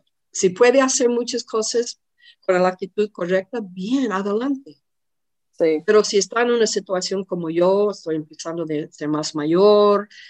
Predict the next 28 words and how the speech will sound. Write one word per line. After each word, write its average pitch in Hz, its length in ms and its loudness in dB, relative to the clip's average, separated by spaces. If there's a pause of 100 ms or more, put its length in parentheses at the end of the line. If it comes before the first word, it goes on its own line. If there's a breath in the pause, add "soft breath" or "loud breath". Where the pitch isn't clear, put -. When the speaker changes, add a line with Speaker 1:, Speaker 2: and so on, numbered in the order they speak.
(140 loud breath)
Speaker 1:
no 170 140 -4
puedo, 170 420 0
no 170 140 -4
tengo 185 280 0
la 170 80 0
misma 185 300 2
energía 180 380 2
de 175 200 -4
antes, 202 760 0
diferentes 175 520 -6
cosas, 190 280 -6 (380 soft breath)
yo 196 160 -14
tengo 214 220 0
que 214 240 -6
aceptar 214 460 -4
eso 226 280 -2
también. 247 600 -6
Y 175 160 -4
Dios 214 440 2
ahora, 190 420 2
como 220 200 4
se 226 120 -2
dice, 226 300 -2 (260 loud breath)
por 208 180 2
ese 226 200 -2
tiempo 247 380 -2
tenía 196 320 -2
Esther, 175 500 -6